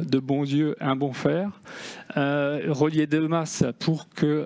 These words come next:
euh, on ne subisse pas des aléas de plantage. Curieusement, effectivement, entre les masses U S B et les masses, euh,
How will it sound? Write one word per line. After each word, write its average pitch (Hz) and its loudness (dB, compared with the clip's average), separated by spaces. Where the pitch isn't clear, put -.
euh, 131 0
on 135 -4
ne 131 0
subisse 143 -4
pas 165 0
des 135 0
aléas 139 2
de 123 -20
plantage. 135 -4
Curieusement, 135 0
effectivement, 139 -2
entre 135 -2
les 123 0
masses 147 -2
U 151 4
S 143 -2
B 143 -2
et 151 2
les 131 0
masses, 131 -4
euh, 123 -2